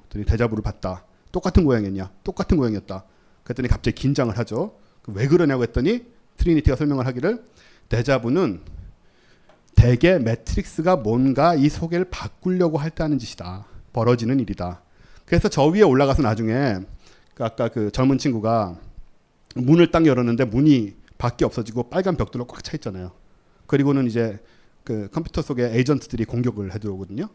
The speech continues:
그래서 거기서 많이 죽어요, 애들이. 이게 사실은 배신에 의해서 벌어지는, 이게 뭐, 어,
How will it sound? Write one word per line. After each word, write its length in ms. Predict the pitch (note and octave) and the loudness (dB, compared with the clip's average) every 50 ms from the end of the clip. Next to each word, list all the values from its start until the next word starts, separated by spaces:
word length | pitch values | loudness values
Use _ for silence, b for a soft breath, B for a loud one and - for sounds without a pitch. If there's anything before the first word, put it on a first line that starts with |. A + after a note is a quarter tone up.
| _ _ _ - | _ _ _ -12
그래서 220 | - - A2+ - A#2 | -8 -8 -6 -6 -4
거기서 200 | A#2+ A#2 G#2 B2+ | -4 -2 -2 -2
많이 220 | B2 F2 G2 A2 A2+ | -2 -4 -6 -8 -8
죽어요, 460 | - - - F#2 F#2+ A2 G#2+ F2 - _ - | -10 -12 -14 -12 -10 -10 -10 -12 -14 _ -16
애들이. 300 | G#2+ F#2 - - F#2 F2+ - _ _ _ _ _ _ _ _ _ _ _ - | -16 -16 -16 -16 -20 -20 -20 _ _ _ _ _ _ _ _ _ _ _ -12
이게 100 | A2 A2 | -12 -8
사실은 340 | G#2 - C3 - D3+ C#3+ B2+ | -6 -6 -6 -4 -4 -4 -2
배신에 360 | - - A2 - - D#3 D3 | -2 -2 0 0 2 0 0
의해서 200 | B2 A2 G#2 A#2 | 0 -2 -4 -6
벌어지는, 520 | G2+ G#2+ G2+ G#2+ G2+ A#2+ A2+ A2 G#2+ G#2 G2+ _ b b b b b b b b b b b b b b b b - | -6 -4 -4 -4 -4 -4 -6 -6 -8 -10 -12 _ b b b b b b b b b b b b b b b b -6
이게 100 | B2+ B2+ | -4 -4
뭐, 300 | B2+ A#2+ A#2 A2 G2 - A2 | -2 -2 -4 -4 -6 -10 -10
어, 480 | A#2 A#2 A2+ A2 G#2+ G#2 G#2+ A2 A2 | -8 -8 -6 -8 -8 -10 -12 -14 -18